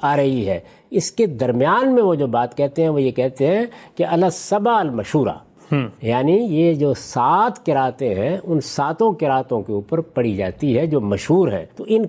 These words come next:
Speaker 1: قراتوں کے بارے میں وہ لفظ مشہورہ استعمال کرتے ہیں، نقلاً متواتراً کے الفاظ وہ قرآن مجید کے بارے میں استعمال کر رہے ہوتے ہیں۔
Speaker 2: اچھا۔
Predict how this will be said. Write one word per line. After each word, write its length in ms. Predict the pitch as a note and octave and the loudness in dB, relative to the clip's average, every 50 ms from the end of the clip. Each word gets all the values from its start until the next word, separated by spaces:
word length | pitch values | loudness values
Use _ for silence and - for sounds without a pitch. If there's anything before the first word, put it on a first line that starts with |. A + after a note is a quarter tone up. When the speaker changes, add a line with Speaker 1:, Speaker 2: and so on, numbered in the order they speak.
| - | -2
Speaker 1:
قراتوں 460 | - G#3 A3+ - - A#3+ A#3 B3+ A#3+ A3 | 0 0 2 2 0 0 0 0 0 2
کے 140 | F#3+ G#3 | 2 0
بارے 320 | E3+ C#3 C3 C3+ C#3+ D#3+ E3+ | 0 2 0 0 0 0 0
میں 140 | F3+ F#3+ G#3 | 2 2 2
وہ 160 | G#3 F3+ C#3+ | 2 2 2
لفظ 320 | A#2+ C3 C3 - - D#3 | 0 -2 -4 -2 -2 0
مشہورہ 560 | F3 D#3+ C3 A2 G2 - - - A#2 C3 F#3+ | 0 0 0 0 -2 -4 -2 0 2 2 4
استعمال 580 | A#3 B3+ A#3 - - - A#3+ G#3+ G#3 G3+ G#3+ G#3+ | 4 2 0 0 -2 -2 0 2 2 2 0 0
کرتے 320 | G3+ A3+ G#3 G3+ - A3+ | 0 -2 -2 -2 0 0
ہیں، 220 | G#3+ G#3 A3+ C4 C4+ C4 - - - - - - | 2 2 2 0 -2 -4 -8 -16 -20 -16 -6 -2
نقلاً 480 | A#2 A#2 C#3 D3 B2 - F#3+ G#3 G#3+ G#3 | 0 0 0 0 0 0 2 4 4 4
متواتراً 720 | F3 D3 C3+ - A#2 A2+ B2 D3+ F3 - A#3 A#3 A#3+ A#3+ | 4 4 2 0 0 0 0 0 0 2 2 2 4 2
کے 160 | G3+ - F3+ D3+ | 2 2 0 0
الفاظ 420 | C3 G2+ - - B2 D3+ F#3+ F3+ E3+ | 0 -2 -2 0 0 0 0 0 0
وہ 120 | G#3 A#3+ A#3 - | 0 0 0 -2
قرآن 320 | - D3+ C#3 C#3+ C#3+ C#3+ B2+ | -2 0 0 0 0 0 0
مجید 340 | A2+ C3 F#3 A#3 G3+ - | 0 2 2 2 2 0
کے 100 | - E3 | 0 -2
بارے 240 | C3 G#2+ G2 G#2 G2+ | -2 -2 -4 -6 -6
میں 120 | G2+ C3+ - - - | -6 -8 -10 -10 -12
استعمال 420 | F#2+ - - - A#2+ G2+ G2+ F#2 F2 | -14 -10 -8 -6 -4 -4 -4 -4 -4
کر 220 | - - - - | -6 -6 -4 -4
رہے 100 | F#2+ - | -4 -4
ہوتے 260 | - G2+ - - - | -4 -6 -8 -8 -6
ہیں۔ 80 | - - | -4 -4
Speaker 2:
اچھا۔ 300 | C#3 B2+ A#2+ A#2 A2 G#2+ | -4 -4 -4 -6 -8 -10